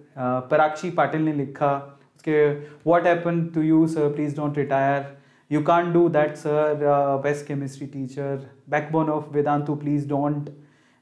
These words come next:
"ओके सर, don't take retirement।" बहुत सारे कमेंट थे और, अ, उनको पढ़ने के बाद मुझे थोड़ी सी, मतलब, ज़्यादा खुशी हुई, but थोड़ी सी घबराहट भी हुई कि मैं क्या कर रहा हूँ। But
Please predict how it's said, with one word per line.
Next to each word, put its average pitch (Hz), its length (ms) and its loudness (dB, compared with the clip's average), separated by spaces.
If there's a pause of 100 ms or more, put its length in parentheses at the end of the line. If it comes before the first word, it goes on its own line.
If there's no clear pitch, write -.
"ओके 151 220 -4
सर, 156 260 2
don't 160 300 2
take 151 220 -2
retirement।" 147 460 2
बहुत 185 460 2
सारे 202 320 4
कमेंट 160 420 0
थे 180 40 0
और, 175 220 4
अ, 156 440 0
उनको 175 320 4
पढ़ने 175 340 0
के 175 120 -4
बाद 160 440 2 (640)
मुझे 165 320 2
थोड़ी 175 220 4
सी, 185 400 -4 (280)
मतलब, 165 220 2
ज़्यादा 156 280 4
खुशी 196 340 2
हुई, 208 300 2
but 170 140 4 (180)
थोड़ी 165 180 4
सी 185 100 0
घबराहट 143 420 2
भी 170 120 -2
हुई 175 180 6
कि 175 140 -2
मैं 170 160 0
क्या 156 140 2
कर 135 140 0
रहा 120 120 -2
हूँ। 117 140 -10 (720)
But 170 220 4